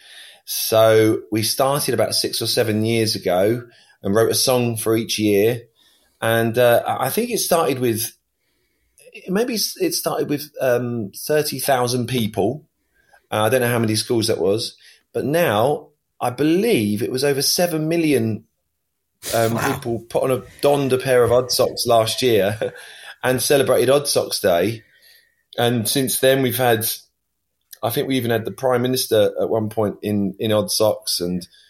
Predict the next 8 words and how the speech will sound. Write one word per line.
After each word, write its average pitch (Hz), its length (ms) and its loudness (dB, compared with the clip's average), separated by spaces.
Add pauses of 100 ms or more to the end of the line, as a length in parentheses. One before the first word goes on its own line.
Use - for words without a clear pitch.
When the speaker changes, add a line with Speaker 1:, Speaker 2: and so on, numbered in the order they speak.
(260)
Speaker 1:
Ant 120 160 0
and 117 180 -2
Dec - 520 0
in 113 180 -2
their 113 180 4
odd 110 160 2
socks, - 500 -2
uh, 95 320 2